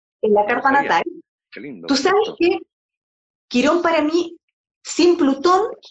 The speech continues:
Speaker 1: de alguna forma, queda cojo, porque Plutón es el que ayuda a transformar ese dolor y a observar y a profundizar en ese trauma,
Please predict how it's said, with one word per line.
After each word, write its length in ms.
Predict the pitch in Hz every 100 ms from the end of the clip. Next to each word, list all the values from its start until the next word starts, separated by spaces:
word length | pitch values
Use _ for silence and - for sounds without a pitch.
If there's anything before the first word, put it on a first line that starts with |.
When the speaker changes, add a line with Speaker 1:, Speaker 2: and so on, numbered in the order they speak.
| _ _ _ _ _
Speaker 1:
de 140 | 190 240
alguna 300 | 247 311 330
forma, 580 | - 339 339 339 415 440 _ _ _ _ _ _
queda 320 | - 277 277 277
cojo, 520 | 285 269 - 180 180 _ _ _ _ - -
porque 240 | 247 254
Plutón 480 | 254 233 240 311 330
es 160 | 269 262
el 140 | 254 269
que 120 | -
ayuda 300 | 233 254 294
a 40 | 294
transformar 720 | 269 262 - 214 226 294 -
ese 280 | 247 247 254
dolor 400 | 226 220 190 185 - _ _ _ _ _ _ _
y 120 | 214 220
a 40 |
observar 640 | 220 - 214 190 247 349 262 - -
y 120 | 185 214
a 140 | 220
profundizar 840 | 339 381 370 277 233 - 285 302 - - - _
en 220 | 233 226 262
ese 320 | 339 - 262
trauma, 520 | 254 175 165 156